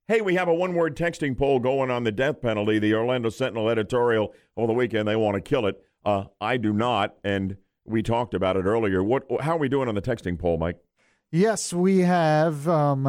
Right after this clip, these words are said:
Speaker 2: one hundred and eight people who said no, they, um, do not want to kill the death penalty, and eleven people who say yes, kill the death penalty.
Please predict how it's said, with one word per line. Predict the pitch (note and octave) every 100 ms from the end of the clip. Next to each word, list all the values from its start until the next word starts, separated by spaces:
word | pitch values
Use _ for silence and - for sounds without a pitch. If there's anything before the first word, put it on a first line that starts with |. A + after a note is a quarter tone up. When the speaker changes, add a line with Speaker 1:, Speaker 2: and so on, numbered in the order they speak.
| A#2+
Speaker 2:
one | C#3+ F#3+ A3+
hundred | - A3+ G#3+ F3
and | D#3+ -
eight | A3+ A#3+ A3+
people | - E3+ D#3 C#3+ E3 - _ _ -
who | D3
said | - D#3 D3 C#3+ B2
no, | C3+ D3 G#3 D#3+ C#3+ E3+
they, | D3 C#3+ C#3+ C3+ C3+ C3+ C3+ _ -
um, | C#3 C3 B2+ B2 A#2+ - _ _ _ _
do | C#3
not | C#3+ E3+
want | D#3 C#3+
to |
kill | - D3+
the | B2+
death | A#2 C3 -
penalty, | A#2+ A#2+ D3+ - - _ _ -
and | C3+
eleven | C3 F#3 G3+
people | F#3 F#3 E3+ E3+
who | D#3+
say | D3+ D#3+
yes, | D#3 G#3+ F#3 -
kill | - F#3 F#3+ D3+
the | B2+
death | A#2 C#3 -
penalty. | C3 - D#2 -